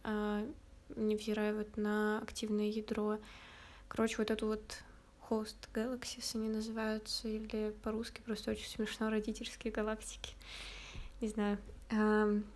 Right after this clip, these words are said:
вот. И там можно было получить какие-то прикольные картинки, еще что-то такое. Вот. Ну, я, короче, в этих коэффициентах перевода так заколупалась,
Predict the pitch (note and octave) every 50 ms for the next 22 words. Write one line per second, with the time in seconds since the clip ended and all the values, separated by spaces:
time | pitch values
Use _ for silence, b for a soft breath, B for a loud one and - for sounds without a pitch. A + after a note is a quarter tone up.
0 | B B B B B B B - - - - - - - - - - - - -
1 | - A3+ G#3+ G#3+ G3+ G3+ G#3 - - - A3 G#3+ A#3+ A#3 A#3 A3+ A3 - A3 G#3
2 | A3 G#3+ G#3 G#3 G#3+ G#3 G3+ - A3 - - A#3 A3+ G#3 - - - - - -
3 | G#2+ G#2 G2+ G2+ F#3+ F#3 - - F#3 - - - A#3+ B3+ B3+ B3 B3 - - G3
4 | F#3+ F#3+ - G#3+ G#3+ G#3+ - A3+ - - - G3 F#3 - - A3 A3+ A3+ A3 G#3+
5 | G#3+ B B B B B B B B B B B B - - - - - - -
6 | - - - - - G#3+ G#3 G3+ G#3 G3 F#3+ F#3+ - - - - - - - -
7 | - - - - - - - - - - A3 A3+ A#3+ B3 B3 B3+ - B3 A#3+ A#3+
8 | - - A3+ A3 A3 G#3+ - - - - A3 G#3+ - - - A#3 A3+ A3 A3 G#3+
9 | - - - G#3+ G#3+ G#3+ A3 A3 A#3+ A#3+ A#3 G#3+ - G#3+ G#3+ A3 A3 G#3+ - -
10 | A3+ G#3+ G#3+ - A3+ A#3 A#3 A3 G#3+ G#3+ G#3 - - -